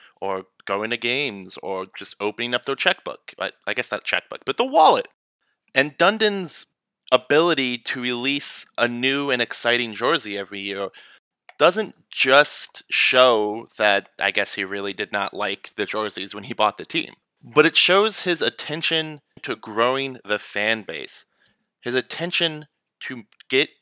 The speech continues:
the organization in a better place. You can look at a bunch of other things that he's added to the organization. One,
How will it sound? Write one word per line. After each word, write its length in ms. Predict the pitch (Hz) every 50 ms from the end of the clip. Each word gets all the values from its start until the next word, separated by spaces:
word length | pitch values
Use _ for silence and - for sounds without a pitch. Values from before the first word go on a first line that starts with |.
| _ -
the 180 | 107 117 127 - -
organization 840 | 113 120 117 123 127 120 113 110 104 101 - - 104 101 98 101 - -
in 80 | 95
a 60 | 98 - -
better 220 | 95 92 98 98
place. 520 | - - - 107 104 - - - - - - _ _ _ _ _ _ _ _ _ _ _ _ _ _ _ _ - - _ -
You 120 | - 196
can 160 | - 208 190
look 240 | 208 226 226 226 - -
at 220 | 120 135 127 - - _ -
a 80 | 123 -
bunch 240 | - 180 185 - -
of 80 | 127
other 160 | 131 127 127
things 560 | 117 - 117 107 107 107 107 104 - - - - _ -
that 400 | 104 101 101 104 101 101 - _
he's 380 | - - 117 113 104 - - -
added 440 | 98 101 101 101 101 104 98 - - _ _ _ _ _ _ _ _ -
to 160 | - - 123 113
the 80 | 110
organization. 600 | 98 101 - - 92 95 71 - - - - _ _ _ _ _ _ _ _ _ _ _ _
One, 280 | - 131 156 170 180